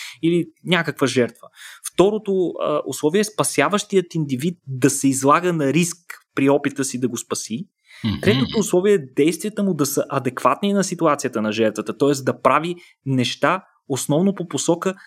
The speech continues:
Speaker 1: да подобри състоянието на жертвата. А четвъртото условие е да няма непосредствена награда за спасяващия. Нещо, което краткосрочна
Speaker 2: Да, безкористно.
Speaker 1: непосредствена.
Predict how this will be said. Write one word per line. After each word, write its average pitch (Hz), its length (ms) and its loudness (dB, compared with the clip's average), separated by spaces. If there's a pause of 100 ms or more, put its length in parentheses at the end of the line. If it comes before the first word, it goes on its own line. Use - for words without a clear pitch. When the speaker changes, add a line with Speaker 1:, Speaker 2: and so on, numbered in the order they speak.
(200)
Speaker 1:
да 139 240 0
подобри 147 380 0
състоянието 117 680 -4
на 110 80 -14
жертвата. - 520 -10 (380)
А 131 100 -2
четвъртото - 520 -2
условие 190 380 0
е 214 40 -2
да 147 200 0
няма 156 380 2
непосредствена 175 840 -2
награда 135 480 0
за 131 140 -8
спасяващия. - 760 -4 (640)
Нещо, 117 420 -2
което 120 380 -2
краткосрочна - 540 -2
Speaker 2:
Да, 113 60 0
безкористно. 147 280 0
Speaker 1:
непосредствена. 113 500 -4